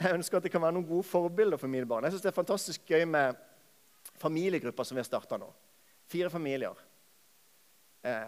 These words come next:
jeg synes det er fint at vi kan være med og vise at det er andre foreldre som også er kristne, og som gjør det sammen.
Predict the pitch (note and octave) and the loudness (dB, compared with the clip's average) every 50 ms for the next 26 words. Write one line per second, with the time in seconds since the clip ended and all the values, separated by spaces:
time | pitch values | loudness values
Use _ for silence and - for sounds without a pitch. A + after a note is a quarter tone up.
0 | - - D#3 - G3 - F#3 E3 - - F3 F#3 F#3+ F3+ - - B2+ B2+ - - | -8 -8 -8 -8 -8 -10 -10 -12 -10 -8 -8 -8 -8 -8 -8 -8 -8 -8 -8 -10
1 | C3 C3 C#3 C#3 - C#3 C#3 C3+ B2+ B2+ C3 C#3 D3 - - B2 B2 B2 A#2+ - | -10 -10 -10 -8 -8 -6 -4 -4 -2 -2 -2 -2 -2 -4 -4 -4 -4 -4 -4 -6
2 | - - - _ _ _ _ _ _ _ _ - _ - A#2+ B2 C3 C3 B2 - | -10 -18 -20 _ _ _ _ _ _ _ _ -20 _ -14 -10 -8 -6 -6 -6 -4
3 | - D#3 D3 D3 - C3 B2+ A2+ - A#2+ A2+ A2 A2 A#2 C3 D3 D#3+ D#3 D3 - | -2 -4 -4 -2 -2 -4 -4 -4 -4 -6 -8 -8 -10 -8 -6 -6 -8 -8 -12 -18
4 | - - - - - - - - G#2 A2 A#2+ C#3 C3 A2 - A#2 G#2 G2+ - - | -20 -20 -20 -20 -20 -20 -16 -10 -8 -6 -6 -6 -6 -8 -8 -10 -12 -12 -8 -10
5 | A2+ - - D#3 - - - - C3+ - - _ _ _ _ _ _ _ _ _ | -10 -10 -10 -14 -14 -14 -12 -12 -14 -14 -16 _ _ _ _ _ _ _ _ _
6 | _ _ _ _ _ - A#2+ A#2 - - A#2 A2 A2 G#2+ G2+ - G#2 G#2 G#2+ - | _ _ _ _ _ -16 -14 -12 -12 -10 -10 -8 -8 -10 -10 -10 -10 -12 -12 -14